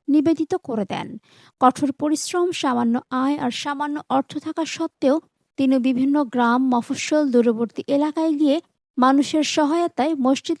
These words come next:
নির্মাণে নিজেকে জড়ান। মৃত্যুর আগ পর্যন্ত তিনি একানব্বইটি মসজিদ নির্মাণ ও সংস্কার করতে সফল হন।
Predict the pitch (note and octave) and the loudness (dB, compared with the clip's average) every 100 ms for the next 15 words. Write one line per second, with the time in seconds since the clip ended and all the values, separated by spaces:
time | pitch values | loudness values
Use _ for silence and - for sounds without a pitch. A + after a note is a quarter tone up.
0 | E4 E4 F4 C#4+ D4 C4+ B3+ - A#3+ A3 | -2 0 0 0 2 0 -2 -4 -4 -2
1 | D3+ E3+ - - C#4+ F#4+ - G#4+ - - | -2 -4 -8 0 2 2 0 -4 0 2
2 | E4 - F4+ F#4 F4+ F#4 - D#4 D#4 - | 2 0 -2 0 0 0 0 2 2 -2
3 | C#4+ E4+ F4 D#4+ F4 F4 E4 B3+ C4 - | -2 0 0 2 0 0 2 4 2 0
4 | C#4 B3+ C4+ C#4+ D#4+ D4 B3+ C#4+ C#4+ D4 | -2 0 2 2 0 -2 -6 -4 -6 -4
5 | E4+ D#4+ - - C#4+ D4 C4 A3+ - A3 | -6 -6 -6 -4 -4 -2 -2 -4 -2 -4
6 | G3 - | -2 -4